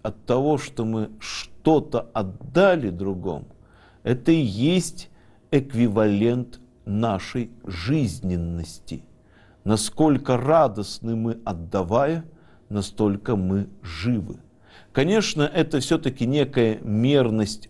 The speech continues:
полноты. Понятно, что начинается, может, все и не с этого, что человек исполняет нечто по долгу, потому что так велит Бог, или его чувство долга, внутреннее, прирожденное, и делает это, может, без всякой радости,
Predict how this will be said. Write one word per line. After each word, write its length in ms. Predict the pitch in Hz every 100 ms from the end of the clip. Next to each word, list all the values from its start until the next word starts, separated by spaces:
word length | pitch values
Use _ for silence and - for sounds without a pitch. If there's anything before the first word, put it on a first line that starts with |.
| _
полноты. 880 | 117 107 101 92 - 151 175 131 - - - -
Понятно, 460 | 101 113 151 151 113
что 220 | - 107
начинается, 760 | 104 - 107 139 156 123 -
может, 300 | 101 104 95
все 260 | - - 139
и 80 | 110
не 140 | 101
с 120 | -
этого, 480 | 147 156 147 110 95 - - - -
что 280 | - - 101
человек 420 | - 113 139 143
исполняет 720 | 110 - 110 113 135 120 - 113
нечто 400 | 131 127 - 95
по 200 | - 87
долгу, 560 | 82 131 151 135 -
потому 400 | - - 92 104
что 180 | 101 90
так 380 | 92 135 135 131
велит 400 | 92 101 90 85
Бог, 480 | 78 127 151 - 92
или 140 | 87
его 180 | 95 104
чувство 420 | - 123 - 95
долга, 640 | 85 110 139 143 117 98 - - - - -
внутреннее, 600 | 101 123 139 120 107 104
прирожденное, 800 | 104 101 104 87 127 143 120 107
и 60 |
делает 440 | 90 127 147 120 101
это, 220 | 107 104
может, 360 | 107 135 117 95
без 160 | 98
всякой 480 | - 131 127 - 110
радости, 760 | 120 156 135 123 - - 104